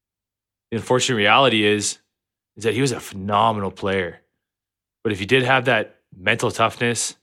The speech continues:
that mental coaching, that player's guidebook,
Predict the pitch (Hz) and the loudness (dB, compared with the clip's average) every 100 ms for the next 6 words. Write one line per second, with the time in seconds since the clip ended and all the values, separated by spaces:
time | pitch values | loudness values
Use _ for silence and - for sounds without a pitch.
0 | _ _ _ _ _ 107 95 - _ _ | _ _ _ _ _ -4 -4 -6 _ _
1 | _ _ _ _ _ 104 113 123 113 123 | _ _ _ _ _ -4 -2 -2 -2 0
2 | 123 135 127 113 104 95 _ _ _ _ | 2 0 -2 -2 -4 -4 _ _ _ _
3 | _ _ _ - 143 113 - 113 131 123 | _ _ _ 0 0 2 2 2 2 2
4 | 131 131 | 0 0